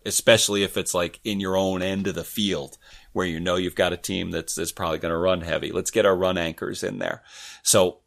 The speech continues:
I, I do. I think that Settle to me is the one who is, has been the least impressive. Um, and I, I would roll the dice on cutting him and hoping that I could get,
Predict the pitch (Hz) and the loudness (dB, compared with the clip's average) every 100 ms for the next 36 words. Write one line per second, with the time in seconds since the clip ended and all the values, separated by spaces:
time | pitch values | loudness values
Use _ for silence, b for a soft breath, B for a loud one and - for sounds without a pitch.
0 | _ - 101 98 - 101 101 - 95 87 | _ 2 4 4 2 0 2 2 2 2
1 | 92 - 113 - 107 - - 104 101 98 | 2 -2 -2 0 0 2 2 4 4 2
2 | - 101 95 90 87 85 - 92 87 90 | -2 -4 -2 0 0 0 0 -2 0 0
3 | 90 92 87 95 87 85 - 90 82 78 | 0 -2 -6 -4 -2 -4 -4 -6 -6 -6
4 | 78 - - _ _ _ - 101 90 - | -6 -6 -6 _ _ _ -4 -2 0 0
5 | 98 92 90 90 92 - - 80 - - | 0 0 -2 -2 -2 -2 -2 -6 -2 4
6 | 95 - 107 110 - _ b b - 87 | 4 6 2 2 -4 _ b b -6 -2
7 | 82 80 78 82 _ - - - 98 87 | 0 -2 -8 -12 _ -20 -20 -6 -2 -2
8 | 87 - 87 95 98 90 85 101 104 98 | -2 0 2 2 2 0 4 6 6 4
9 | 95 - 95 95 87 - - - 90 85 | -2 4 6 6 2 -2 -6 -6 -2 0
10 | 85 85 85 - _ - _ - - 104 | 0 -2 -6 -12 _ -20 _ -6 0 2
11 | 98 92 82 95 90 85 82 - 90 80 | 2 -2 -2 0 2 0 -4 -4 -4 0
12 | 98 92 92 87 80 78 87 - 92 - | 0 2 0 0 0 0 -2 -4 -6 -4
13 | 87 82 _ | -4 -4 _